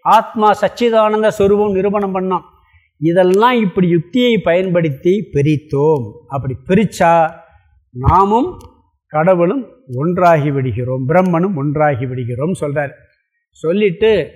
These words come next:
இந்த யுக்தி ஓரளவுக்கு தான் அறிவு பயன்படும், அதுலேயும் நிறையா தோஷமெல்லாம் வரும்.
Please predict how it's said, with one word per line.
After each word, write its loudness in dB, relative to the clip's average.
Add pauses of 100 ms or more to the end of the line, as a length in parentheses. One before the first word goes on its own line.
(520)
இந்த -8
யுக்தி -2 (100)
ஓரளவுக்கு 2
தான் 0
அறிவு 0
பயன்படும், -6 (500)
அதுலேயும் -2
நிறையா 0 (100)
தோஷமெல்லாம் -2
வரும். -4